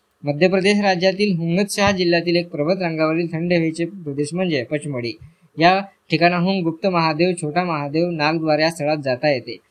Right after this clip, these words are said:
हे ठिकाण सातपुडा पर्वत रांगेतील असून पूर्वी इंग्रजांची इथे छावणी होती. विदर्भातील अनेक भक्तजन या दर्शनासाठी जातात. सातपुडा पर्वताच्या कुशीत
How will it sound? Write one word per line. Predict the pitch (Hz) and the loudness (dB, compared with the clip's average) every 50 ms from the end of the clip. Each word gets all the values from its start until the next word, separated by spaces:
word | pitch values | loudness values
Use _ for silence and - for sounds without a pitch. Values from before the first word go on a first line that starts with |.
| _ _ _ _ _ _ | _ _ _ _ _ _
हे | 175 175 196 190 - | 2 2 2 2 0
ठिकाण | 185 170 175 196 196 196 196 | -6 -2 0 2 2 2 0
सातपुडा | 180 175 156 156 - - 202 202 208 | -2 -2 -4 -4 -2 0 2 2 2
पर्वत | 196 202 185 175 180 165 175 | 4 2 0 0 0 0 0
रांगेतील | 165 160 160 165 160 165 175 165 | 0 0 0 -2 -2 0 0 0
असून | 151 147 - 175 180 185 185 | 0 -2 -2 -2 -2 -2 -2
पूर्वी | 175 175 165 165 170 | -2 0 2 4 2
इंग्रजांची | 170 160 160 160 175 175 170 165 160 175 | 2 2 2 0 2 2 0 0 0 -2
इथे | 175 185 190 - | -2 -4 -6 -2
छावणी | - 208 208 208 202 180 156 | 0 0 2 2 2 0 0
होती. | 131 - - 107 - _ _ _ _ _ _ - | -2 -4 -8 -14 -16 _ _ _ _ _ _ -2
विदर्भातील | 143 147 151 160 160 160 160 160 160 175 180 185 175 - - | 0 2 2 4 4 4 2 2 2 0 -2 -2 -4 -4 -2
अनेक | 156 160 175 180 165 | 0 2 2 2 0
भक्तजन | 151 151 147 - 185 185 165 180 185 196 196 196 - _ _ _ _ - | -2 -4 -2 -2 -2 0 2 2 2 2 0 -6 -14 _ _ _ _ 2
या | 151 165 | 2 2
दर्शनासाठी | 165 151 151 143 - - 196 208 208 185 202 185 | 4 2 0 -2 -2 -2 0 0 2 2 0 0
जातात. | 160 160 143 - - 170 170 175 180 - _ _ _ _ _ _ - | 2 2 0 2 2 2 2 0 -2 -10 _ _ _ _ _ _ -6
सातपुडा | 151 151 151 - 180 190 196 202 | -6 -6 -4 -2 2 4 4 4
पर्वताच्या | 202 202 185 170 175 165 170 170 160 185 190 | 4 2 0 0 2 2 0 0 2 0 0
कुशीत | 185 190 170 156 - 185 185 | 0 -2 -6 -6 -4 -4 -6